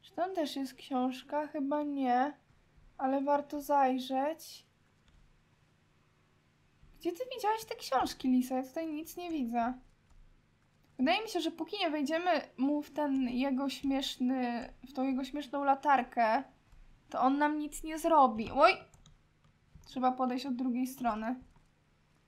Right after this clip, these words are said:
Nie, czekajcie, czy on będzie szedł tam na górę, bo <gasps> o nie, on idzie też na górę, ale przerąbane. To jak my mamy tu chodzić?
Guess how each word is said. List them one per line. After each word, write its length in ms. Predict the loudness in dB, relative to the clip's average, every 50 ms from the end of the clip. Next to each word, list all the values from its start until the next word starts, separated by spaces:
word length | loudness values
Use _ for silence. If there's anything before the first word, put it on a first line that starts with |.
| _ _ -20 -20 -20 _ _ _ _ _ _ 0
Nie, 160 | 0 0 0
czekajcie, 440 | 0 -2 0 0 0 0 0 -4 -8
czy 120 | -4 -2
on 120 | 0 2 2
będzie 200 | 2 2 0 -2
szedł 200 | -4 -6 -4 -4
tam 180 | -4 -4 -4
na 80 | -4 -6
górę, 360 | -6 -6 -4 -2 0 0 0
bo 280 | -2 -4 -6 -8 -10 -12 _ _ _ _ _ _ _ _ _ _ _ _ _ _ _ _ _ _
<gasps> 760 | -8 -6 -4 -4 -4 -6 -6 -6 -8 -10 -12 -16 -20 _ _ -2
o 100 | 0 2
nie, 300 | 2 2 2 2 4 4
on 160 | 4 4 2
idzie 200 | 2 0 -2 -4
też 240 | -4 -8 -8 -2 0
na 140 | 0 0
górę, 760 | 0 -2 -4 -4 -4 -4 -4 -4 -4 -4 -2 0 2 2 4 4 4 2 2 0
ale 320 | 2 2 2 2 2 0 -4
przerąbane. 1500 | -8 -12 -10 -8 -6 -6 -6 -6 -6 -10 -8 -2 2 4 6 8 8 8 6 4 0 -2 -2 -2 0 0 0 -2 -2 -2 -4
To 60 | -2
jak 180 | -2 -2 -2
my 100 | 0 2
mamy 240 | 4 4 4 4 2
tu 140 | 0 -4 -8
chodzić? 960 | -8 -6 -4 -2 -2 0 -2 -4 -6 -6 -4 -4 -4 -4 -6 -10 -14 -18 -20